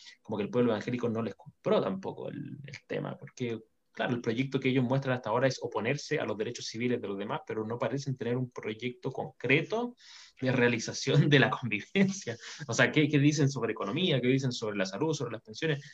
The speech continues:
No parecen tener un mensaje claro. Entonces, claro, yo creo que del mundo del apruebo evangélico evidentemente pueden salir, eh, candidatos a la convención, pero me parecería muy raro que lo hicieran en nombre de las iglesias evangélicas. El apruebo evangélico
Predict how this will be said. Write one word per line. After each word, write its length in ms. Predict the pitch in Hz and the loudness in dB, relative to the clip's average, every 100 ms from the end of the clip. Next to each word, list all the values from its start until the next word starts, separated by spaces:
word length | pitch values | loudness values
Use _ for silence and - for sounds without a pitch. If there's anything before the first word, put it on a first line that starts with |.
| - - | -10 0
No 120 | 135 | 4
parecen 360 | 131 143 135 | 6 6 4
tener 220 | 110 127 131 | 2 0 2
un 100 | 113 | 0
mensaje 580 | 98 - - - - | -2 -6 -12 -12 -10
claro. 440 | - 92 95 101 - - - - - _ | -2 2 2 -2 -10 -18 -20 -18 -20 _
Entonces, 680 | 123 127 170 208 208 202 190 | -2 2 4 6 6 6 4
claro, 300 | 208 202 170 | 4 6 6
yo 120 | 156 190 | 4 4
creo 100 | 247 | 4
que 120 | 269 | 2
del 140 | 196 | 2
mundo 220 | 185 208 | 2 2
del 80 | 208 | 4
apruebo 320 | 156 170 175 | 4 2 2
evangélico 400 | 175 160 165 165 | 2 2 2 4
evidentemente 480 | 143 135 139 143 147 | 4 4 2 0 0
pueden 260 | 143 113 139 | 0 0 0
salir, 440 | 139 135 139 151 - | 2 2 4 2 -2
eh, 180 | 117 | -2
candidatos 840 | 117 107 101 104 110 117 - 160 131 | 0 -2 -2 0 0 0 -4 -4 -2
a 60 | 117 | -6
la 100 | 113 | -6
convención, 680 | 117 113 110 - 131 139 139 | -6 -6 -8 -4 -2 -2 0
pero 680 | 117 117 117 113 110 110 - _ | -2 0 0 2 2 -2 -6 _
me 140 | 131 123 | -2 0
parecería 400 | 110 - 110 123 | -2 -2 -4 -2
muy 120 | 113 | -2
raro 280 | 113 117 135 | -2 -2 -2
que 80 | 113 | -6
lo 60 | |
hicieran 380 | 107 127 120 110 | -6 -2 -2 -2
en 160 | 107 107 | -4 -4
nombre 360 | 135 139 120 117 | 0 0 0 -4
de 80 | |
las 140 | 107 - | -8 -12
iglesias 300 | - 120 117 | -12 -12 -12
evangélicas. 420 | 113 135 120 107 | -12 -8 -6 -6
El 60 | 104 | -6
apruebo 240 | 120 120 | -2 -2
evangélico 520 | 117 - 127 123 131 | -4 -6 -6 -6 -8